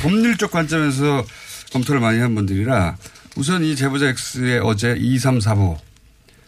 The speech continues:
그렇게 통으로 하는 경우가 저희 거-, 거의 없는데 전체 흐름을 들려드리려고 이제 통으로 나갔습니다. 그 방송을 듣고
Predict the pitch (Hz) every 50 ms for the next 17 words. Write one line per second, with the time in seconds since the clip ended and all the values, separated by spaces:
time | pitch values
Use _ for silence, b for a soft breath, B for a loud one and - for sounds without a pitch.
0 | - - - 127 110 135 123 - 180 196 185 156 143 147 143 131 123 120 120 104
1 | 101 110 107 95 - 104 101 - 107 113 117 104 92 90 90 90 90 101 104 87
2 | 73 - - B B B B B B B B B B B B - - 143 151 135
3 | 175 165 160 160 160 156 151 143 139 131 123 117 107 98 90 101 113 113 113 104
4 | 101 92 92 90 87 90 101 107 92 82 87 95 92 98 - - 139 139 104 95
5 | 87 - - _ _ - - 87 78 73 - - - - - - - - - B
6 | B B B B B B B B B B B B B 120 120 120 123 120 147 143
7 | 117 - 135 131 - - - - 175 147 107 92 78